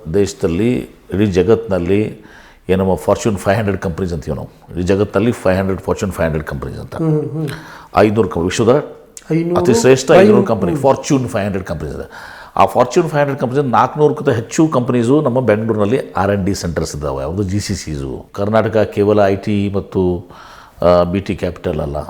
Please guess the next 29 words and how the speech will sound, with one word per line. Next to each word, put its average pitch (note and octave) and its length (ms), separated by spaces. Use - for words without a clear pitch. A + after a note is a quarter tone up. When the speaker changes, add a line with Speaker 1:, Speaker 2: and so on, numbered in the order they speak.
Speaker 1:
ನಾವು F#2 280
ಐ F#2 80
ಟಿ G2 140
ಕ್ಯಾಪಿಟಲು, G2 800
ನಾವು E2 140
ಸಿಲಿಕಾನ್ F#2 420
ವ್ಯಾಲಿ F#2 220
ಹೌದು, G2+ 360
ಆದರೆ G2 140
ನಾವು G2 160
ಎಲೆಕ್ಟ್ರಾನಿಕ್ಸ್‌ನಲ್ಲಿ F#2+ 680
ನಂಬರ್ D#2+ 200
ಒನ್ D2 160
ಇದ್ದೀವಿ, C2+ 380
ಏರೋಸ್ಪೇಸ್ G#2 480
and G2 140
ಡಿಫೆನ್ಸ್‌ನಲ್ಲಿ F#2 460
ನಂಬರ್ D#2+ 160
ಒನ್ D2+ 180
ಇದ್ದೀವಿ, - 280
ಮಷಿನ್ G2+ 380
ಟೂಲ್ಸ್‌ನಲ್ಲಿ A2 380
ನಂಬರ್ E2+ 180
ಒನ್ D#2+ 180
ಇದ್ದೀವಿ, D2 420
Speaker 2:
ಓಕೆ. G#3 440
Speaker 1:
ಸ್ಟಾರ್ಟಪ್ - 420
ಕ್ಯಾಪಿಟಲ್ C#3 380
ಆಗಿದ್ದೀವಿ. G2+ 640